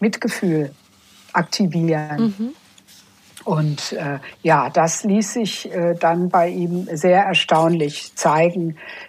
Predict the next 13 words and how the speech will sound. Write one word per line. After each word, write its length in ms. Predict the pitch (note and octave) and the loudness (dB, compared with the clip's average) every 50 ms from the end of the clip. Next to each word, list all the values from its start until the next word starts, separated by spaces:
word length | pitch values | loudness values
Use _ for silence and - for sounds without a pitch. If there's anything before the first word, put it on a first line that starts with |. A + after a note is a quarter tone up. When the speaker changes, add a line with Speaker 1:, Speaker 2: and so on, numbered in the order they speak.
| - _ - | -18 _ -8
Speaker 1:
im 480 | - F#3+ E3 D#3+ D#3+ D#3 D#3+ F3 F#3 | -4 -2 -2 -2 -2 -2 -4 -4 -4
Gehirn, 400 | - E3+ E3 E3 E3+ E3+ E3 D#3+ | 0 0 2 4 4 2 2 2
welche 340 | E3 D3+ D#3+ D#3+ - G3+ F3+ | 2 2 2 2 2 0 2
Regionen 680 | E3 D#3 D3+ D#3 D#3+ E3 D#3+ D#3 D#3 D#3 D#3+ E3 D#3+ D3+ | 2 0 0 0 0 0 2 2 2 2 0 -2 -2 0
da, 440 | D#3+ D#3 D3 D3 D3 D3 D3 E3 F#3 | 0 0 0 -2 -2 -4 -4 -4 -6
äh, 240 | - - D#3 D3 D3 C#3+ D3 _ _ _ _ _ _ _ _ - _ - C#4+ | -6 -8 -8 -8 -10 -12 -14 _ _ _ _ _ _ _ _ -20 _ -12 -12
äh, 60 | G#3+ E3+ C#3 - | -10 -10 -8 -8
aktiviert 720 | - D3+ - - - G3+ D#3+ F#3+ G#3 C4 C#4+ C#4 - - | -8 -8 -4 -2 -2 0 2 4 4 4 4 2 0 0
wurden. 640 | C4 A#3+ A#3+ A#3+ A#3 A3+ - A#3 A#3 A#3 A#3 A#3 B3 | 2 4 4 4 2 0 -2 -2 -2 0 0 0 -2
Und, 800 | A#3+ - - F3+ F3+ F3+ F3+ F3 F3 F3+ F3+ F3 - - - - A3+ - | -4 -2 -2 0 0 0 -2 -2 -4 -4 -6 -6 -8 -12 -14 -14 -12 -8
äh, 440 | - E3+ E3 D#3+ D#3 D#3 D#3 D#3 D#3 D#3 - - _ _ _ _ _ _ _ _ _ _ _ _ _ _ _ _ _ _ - - E3+ | -6 -4 -4 -2 -2 -2 -4 -4 -6 -10 -14 -20 _ _ _ _ _ _ _ _ _ _ _ _ _ _ _ _ _ _ -10 -10 -2
dann, 540 | D#3 - E3 E3 E3+ F3 F3+ F3+ F3 F3 F3 | 2 4 4 4 4 4 4 2 2 0 -2
äh, 400 | D#3+ E3 D#3 D#3 D#3 D#3 D#3 | -2 -2 0 0 2 0 0